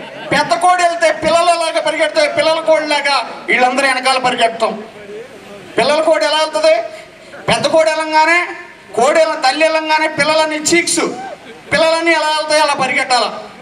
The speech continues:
కొద్దిగా మొహమాటస్తులు కానీ ఎవరన్నా ఉంటే వాళ్ళు "వెళ్ళిపోయాడుగా ఇంకెందుకులే" అని చెప్పి ఆ నాలుగు గంటలు ఏం ఉసూరు అనుకుంటూ "ఈయనేంట్రా బాబు" అని చెప్పి కొంతమంది బాధపడుతూ ఉంటారు.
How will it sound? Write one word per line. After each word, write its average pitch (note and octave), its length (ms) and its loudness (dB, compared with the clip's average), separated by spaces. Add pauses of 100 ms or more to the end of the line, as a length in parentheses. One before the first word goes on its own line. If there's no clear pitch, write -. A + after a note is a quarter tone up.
(300)
కొద్దిగా F4 320 0
మొహమాటస్తులు E4 680 2
కానీ E4 280 2
ఎవరన్నా D#4 360 -2
ఉంటే D#4+ 280 0
వాళ్ళు C#4+ 200 -2 (560)
"వెళ్ళిపోయాడుగా C4 600 0
ఇంకెందుకులే" B3+ 480 -2
అని B3 160 -2
చెప్పి B3 180 -2
ఆ A#3 240 2
నాలుగు A#3 360 0
గంటలు B3+ 460 0 (440)
ఏం G#3+ 200 0
ఉసూరు B3+ 440 0
అనుకుంటూ A#3+ 520 -2 (300)
"ఈయనేంట్రా A#3+ 480 0
బాబు" A#3 300 0
అని A#3+ 140 -2
చెప్పి A#3+ 180 -4
కొంతమంది A3 680 -2
బాధపడుతూ G#3+ 540 0
ఉంటారు. G3 300 -2